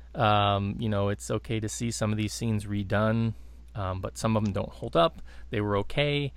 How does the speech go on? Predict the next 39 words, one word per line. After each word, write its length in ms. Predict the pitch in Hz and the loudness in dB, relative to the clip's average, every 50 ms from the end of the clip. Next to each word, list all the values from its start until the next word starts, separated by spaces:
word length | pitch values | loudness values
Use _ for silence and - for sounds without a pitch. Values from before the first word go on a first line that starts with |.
| - - - - - - - - | -12 -18 -18 -18 -18 -14 -6 0
uh, 160 | 131 123 120 | 2 2 2
but 160 | 120 120 120 120 | 2 0 0 0
that's 200 | 117 117 - - | 0 -2 0 0
not 180 | 120 120 - | 0 0 2
necessarily 480 | 123 117 - - 113 - 131 117 113 104 | 0 -2 -2 -4 -6 -4 -2 -2 -2 -2
a 40 | 101 | -2
good 240 | 107 139 147 131 - | 0 0 0 0 0
thing 260 | - 131 120 120 113 | -2 -2 0 0 0
given 200 | 110 98 98 92 | 0 -2 -2 -4
the 80 | 92 90 | -6 -6
source 360 | - - 123 120 110 - - | -6 -4 -2 -2 -2 -2 -4
material. 600 | 117 - - - 113 110 107 107 110 107 107 104 - - | -4 -4 -4 -4 -4 -2 0 0 0 0 -2 -4 -6 -10
For 160 | - - 127 | -10 -6 -6
fans 400 | 120 - - 147 151 151 147 123 | -4 0 2 2 4 4 2 2
of 100 | 127 107 | 0 -4
Hong 380 | - - - 127 123 120 117 113 | -4 -2 2 2 4 4 2 0
Kong, 440 | - - 143 160 180 196 208 202 - - | 0 0 0 2 4 4 2 2 0 0
I 100 | 135 131 | 0 0
think 260 | - 143 139 127 - | 0 -2 -2 -2 -2
you'll 100 | 143 123 | -2 -2
be 120 | 113 110 | -2 -2
drawn 480 | 104 107 - 127 127 131 143 151 156 147 | -4 -4 -2 0 2 2 4 2 2 0
to 200 | - - 156 143 | 0 2 4 4
it 120 | 143 147 - - - - - - - - - | 4 2 0 -6 -14 -18 -18 -20 -20 -18 -14
watching 540 | 160 147 127 117 127 127 143 - - 147 139 | -12 -8 -6 -4 -2 -2 -2 -2 -2 -2 -2
the 80 | 123 104 | -2 0
backgrounds. 540 | 104 104 107 117 - - 131 135 139 127 127 | 2 2 2 2 2 0 0 0 0 0 0
I 40 | |
mean, 120 | 113 110 107 | -2 0 0
a 60 | 101 | 2
lot 180 | 104 110 117 120 | 2 2 0 0
of 80 | 113 | 0
times 240 | - 117 113 113 113 | 0 -2 -2 0 -2
as 120 | 107 98 | -4 -2
they're 140 | - 110 98 | 0 0 0
racing 400 | 98 98 104 113 117 - 127 123 | 2 2 0 0 0 0 -4 -4
through 140 | - - 123 | -4 -4 -4
the 80 | 120 123 | -4 -4
streets, 520 | - - 156 160 160 - - - - | -2 0 0 0 0 -2 -6 -8 -8